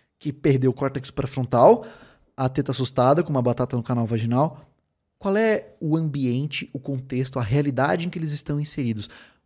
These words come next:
Ou melhor, pra gente finalizar esse assunto até,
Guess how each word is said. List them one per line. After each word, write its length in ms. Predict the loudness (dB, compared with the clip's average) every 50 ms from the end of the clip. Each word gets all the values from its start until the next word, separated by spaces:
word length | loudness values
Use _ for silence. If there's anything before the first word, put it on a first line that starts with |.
| _ _ _
Ou 120 | -4 -2 0
melhor, 440 | 2 4 6 6 4 4 0 -6 -16 _ _ _ _ _ -10
pra 100 | -6 -4
gente 220 | -4 -4 -4 -4
finalizar 400 | -6 -4 -2 -2 -2 0 0 -2
esse 120 | -2 -4
assunto 280 | -8 -6 -6 -6 -4 -4
até, 240 | -2 -2 -2 -4